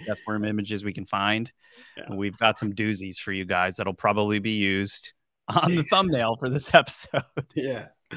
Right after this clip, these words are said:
Speaker 2: Yeah. Yeah, it
Speaker 1: Oh,
Speaker 2: does.
Speaker 1: so
Speaker 2: It sounds like a Mongolian death worm on steroids, actually.
Speaker 1: Okay, so you guys viewed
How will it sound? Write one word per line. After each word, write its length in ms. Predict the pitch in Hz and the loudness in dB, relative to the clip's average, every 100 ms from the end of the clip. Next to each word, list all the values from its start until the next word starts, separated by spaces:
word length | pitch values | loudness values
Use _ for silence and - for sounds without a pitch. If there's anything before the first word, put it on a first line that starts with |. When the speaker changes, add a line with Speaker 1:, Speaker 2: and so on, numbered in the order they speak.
| - - - - - - _ | -14 -14 -16 -18 -20 -20 _
Speaker 2:
Yeah. 360 | 160 160 101 - - _ _ | 4 4 4 -2 -18 _ _
Yeah, 180 | 143 127 | 0 4
it 60 | - | 6
Speaker 1:
Oh, 40 | |
Speaker 2:
does. 280 | 226 277 160 | 6 6 4
Speaker 1:
so 100 | - | 2
Speaker 2:
It 60 | |
sounds 260 | - 208 226 | 4 0 2
like 180 | 220 196 | 2 4
a 120 | 165 | 2
Mongolian 640 | 143 160 151 165 180 170 | 6 4 6 2 2 2
death 240 | 151 160 - | 0 -2 -2
worm 180 | 156 135 | -2 0
on 120 | 117 | -2
steroids, 720 | - - 185 131 101 - 78 | -4 -4 -2 -2 -4 -8 -10
actually. 480 | 64 - - - - _ _ 185 | -10 -12 -18 -20 -20 _ _ 2
Speaker 1:
Okay, 300 | 190 143 98 | 4 4 2
so 420 | - 147 123 - _ _ _ _ _ | 6 6 6 0 _ _ _ _ _
you 320 | 147 175 247 | 0 2 6
guys 540 | 220 151 120 113 107 | 10 10 10 6 2
viewed 640 | 110 - 143 214 117 92 | -6 2 4 6 4 0